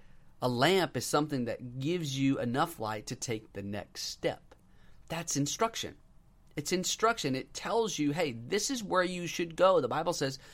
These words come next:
"The steps of a good man are ordered by the Lord." How do we know what the Lord says? <laughs> Because we have his word. So if we rely on his word to shed light on truth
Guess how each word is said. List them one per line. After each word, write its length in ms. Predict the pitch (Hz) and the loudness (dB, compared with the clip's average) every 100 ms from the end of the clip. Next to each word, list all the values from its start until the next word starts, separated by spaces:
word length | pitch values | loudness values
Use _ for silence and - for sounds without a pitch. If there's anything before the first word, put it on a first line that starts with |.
| - - | -20 -6
"The 60 | 143 | -2
steps 400 | - - 160 - | -2 2 0 2
of 120 | 139 | 0
a 40 | |
good 260 | 131 160 185 | 2 0 0
man 220 | 139 131 | 0 2
are 160 | 151 - | 0 0
ordered 600 | - 175 196 175 156 131 - | 2 4 4 2 0 -4 -2
by 500 | 127 165 175 180 - - | 0 0 0 -2 -4 -8
the 260 | 135 147 | 2 4
Lord." 400 | 160 165 220 151 | 4 8 8 8
How 180 | 107 196 | 8 6
do 80 | 220 | 6
we 140 | 196 | 2
know 160 | 202 190 | 0 0
what 200 | 202 - | 0 -2
the 100 | 190 | 0
Lord 340 | 180 202 220 | 2 2 0
says? 320 | - 107 117 | 0 -2 -2
<laughs> 0 | |
Because 400 | 143 135 - 151 | -4 -4 -2 -4
we 160 | - 117 | -2 -4
have 300 | 110 120 131 - - - - | 2 2 2 -6 -20 -20 -18
his 220 | - 120 104 | -6 -6 -2
word. 480 | 101 107 90 71 - - - | 2 2 2 -6 -14 -20 -10
So 160 | - 156 | 0 0
if 100 | 147 | 2
we 80 | |
rely 400 | 175 160 160 190 | 6 6 8 6
on 160 | 196 151 | 6 4
his 240 | 123 104 | 4 2
word 680 | 113 120 165 139 110 107 117 - - - - | -2 6 8 8 4 0 -4 -12 -20 -12 0
to 80 | 135 | 2
shed 400 | - 175 147 127 | 6 8 8 6
light 440 | 120 127 160 185 | 4 6 6 2
on 160 | 113 104 | -4 -6
truth 640 | - - 127 101 117 - | -6 -2 0 0 -6 -12